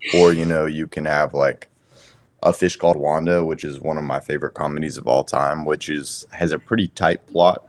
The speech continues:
but is just start to finish hilarious. And, I mean, like, as a, as a corporate drone, as we all are, I, I don't really feel like Office Space really nailed it, you know? Like, there's a couple funny bits. And granted,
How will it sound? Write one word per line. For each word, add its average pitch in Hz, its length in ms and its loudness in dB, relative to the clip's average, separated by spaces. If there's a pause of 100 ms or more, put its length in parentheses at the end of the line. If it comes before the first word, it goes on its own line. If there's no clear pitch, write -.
but 76 160 -2
is 69 100 -6
just 71 220 -10
start 73 280 -4
to - 60 -20
finish 73 280 -8
hilarious. 76 600 -2
And, 76 340 -4 (880)
I 98 100 4
mean, 131 400 2 (100)
like, 90 200 4
as 101 200 4
a, 90 440 6 (300)
as 113 140 0
a 85 60 -4
corporate 85 500 -2
drone, 82 380 -2
as 71 160 -10
we 78 120 -4
all 78 280 4
are, 73 320 0 (100)
I, 82 100 -4 (760)
I 80 100 4
don't 104 200 2
really 92 260 2
feel 87 260 -4
like 85 260 -2
Office 76 320 -2
Space - 420 -8
really 73 260 -6
nailed 71 540 -6
it, 95 180 0 (360)
you 85 100 -2
know? 95 320 2
Like, 87 160 0
there's 104 180 2
a 110 60 -2
couple 98 280 0
funny 95 320 0
bits. 87 540 -2 (540)
And 87 120 -2
granted, 98 500 2